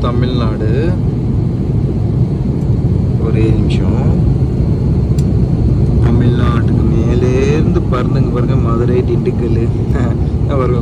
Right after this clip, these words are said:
கும்பகோணம், கடலூர். ஐயோ, கடலூர் இந்த சேலம். இங்கேருந்து எங்க, எங்க ஊர் இங்கே தான் பாருக்குது. கள்ளக்குறிச்சி, இது பாருங்க. கள்ளக்குறிச்சிக்கு கொஞ்சம் பக்கத்துல இருந்து அப்படியே பறந்து கொழும்பு போயிட்டுருக்கோம். கொழும்புலேருந்து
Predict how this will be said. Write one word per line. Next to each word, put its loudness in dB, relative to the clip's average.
கும்பகோணம், 0
கடலூர். 0
ஐயோ, 0
கடலூர் 0
இந்த 0
சேலம். 0
இங்கேருந்து 0
எங்க, -2
எங்க -2
ஊர் 0
இங்கே 0
தான் -2
பாருக்குது. -2
கள்ளக்குறிச்சி, 0
இது -2
பாருங்க. 0
கள்ளக்குறிச்சிக்கு 0
கொஞ்சம் 0
பக்கத்துல 0
இருந்து 0
அப்படியே 0
பறந்து 0
கொழும்பு 0
போயிட்டுருக்கோம். -2
கொழும்புலேருந்து 0